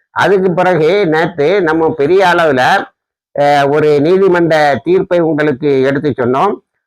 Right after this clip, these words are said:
அந்த நீதிமன்ற தீர்ப்பு என்ன சொன்னது என்று சொன்னால், அதாவது பிரிட்டன்ல வந்து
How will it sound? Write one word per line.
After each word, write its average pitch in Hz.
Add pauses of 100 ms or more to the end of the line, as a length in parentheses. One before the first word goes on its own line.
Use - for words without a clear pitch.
அந்த 147
நீதிமன்ற 180
தீர்ப்பு 170
என்ன 170
சொன்னது 160
என்று 139
சொன்னால், 139 (460)
அதாவது 160
பிரிட்டன்ல 190
வந்து 147